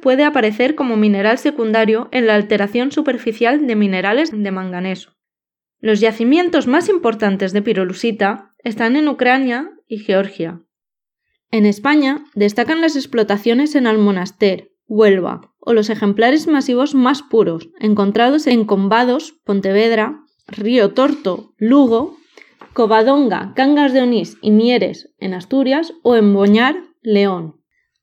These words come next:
Antes de terminar, os diré que el apatito es químicamente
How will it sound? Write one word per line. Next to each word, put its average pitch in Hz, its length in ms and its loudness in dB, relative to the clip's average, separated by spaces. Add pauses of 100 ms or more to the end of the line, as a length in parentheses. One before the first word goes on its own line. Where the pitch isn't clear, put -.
(120)
Antes 381 300 2
de 269 100 2
terminar, 208 680 -2
os 233 160 -4
diré 214 240 2
que 311 80 0
el 311 60 2
apatito 214 440 -2
es 269 200 -8
químicamente 226 920 0